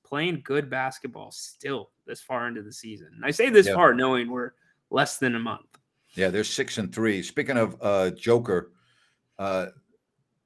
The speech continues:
Speaker 2: he ended up with only thirty-five points and only
Speaker 1: Only.
Speaker 2: thirteen rebounds. Yeah.
Speaker 1: Slow night for him, huh?
Speaker 2: Yep. Yep.
Speaker 1: <laughs>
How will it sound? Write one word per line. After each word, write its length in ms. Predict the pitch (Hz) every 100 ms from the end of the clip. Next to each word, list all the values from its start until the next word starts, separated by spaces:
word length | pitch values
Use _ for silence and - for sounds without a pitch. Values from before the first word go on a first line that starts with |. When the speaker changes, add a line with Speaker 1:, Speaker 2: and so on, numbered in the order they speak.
| _
Speaker 2:
he 560 | - - 151 160 160 -
ended 260 | 123 123 120
up 280 | 113 110 _ _
with 120 | 98 113
only 260 | 120 110
thirty-five 580 | - 135 135 120 123 117
points 480 | 117 107 101 - - _ _
and 80 | 101
only 180 | 208 294
Speaker 1:
Only. 100 | 127
Speaker 2:
thirteen 360 | 104 - 104 92
rebounds. 600 | 92 87 82 78 - - _ _ _ _ _ _ _
Yeah. 140 | 85 80
Speaker 1:
Slow 280 | - 180 180
night 260 | 165 139 131
for 140 | 123
him, 180 | 123 104
huh? 180 | 127 151 _ _ _ -
Speaker 2:
Yep. 260 | 87 82 _ _ _ _ _ _ _ _ _ _ 101
Yep. 200 | 131
Speaker 1:
<laughs> 60 | -